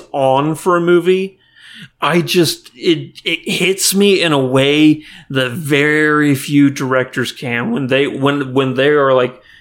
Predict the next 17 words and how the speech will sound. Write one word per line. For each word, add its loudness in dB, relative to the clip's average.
kind 0
of, 0
he -2
kind -2
of -2
reminds 2
me 4
of 2
Rian 0
Johnson -2
in -4
that -2
way. -2
Like, -4
if -2
Rian 0
John-, -2